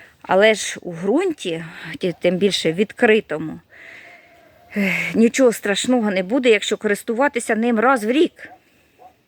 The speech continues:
Е,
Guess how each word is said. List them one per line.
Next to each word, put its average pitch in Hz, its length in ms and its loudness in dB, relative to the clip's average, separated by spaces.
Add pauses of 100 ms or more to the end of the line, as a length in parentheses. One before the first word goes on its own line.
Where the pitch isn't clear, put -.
(2250)
Е, 190 580 0